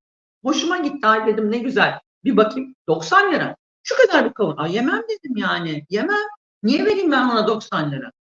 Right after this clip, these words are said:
Ama işte biri yer, biri bakar, kıyamet ondan kopar. Şimdi, e, şunu da söyleyeceğim kapatmadan evvel.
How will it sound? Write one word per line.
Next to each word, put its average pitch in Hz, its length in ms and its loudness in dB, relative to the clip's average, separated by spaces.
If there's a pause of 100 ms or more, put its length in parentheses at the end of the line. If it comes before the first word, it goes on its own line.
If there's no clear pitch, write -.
(560)
Ama 262 380 -4 (280)
işte - 340 -6 (300)
biri 262 200 6
yer, 349 440 8
biri 311 220 6
bakar, 247 420 2 (380)
kıyamet 165 420 -4
ondan 392 340 0
kopar. 160 340 -6 (500)
Şimdi, 220 600 2 (120)
e, 143 220 -2
şunu 311 240 0
da 285 100 2
söyleyeceğim 190 500 0 (160)
kapatmadan 180 540 -6
evvel. 185 320 -4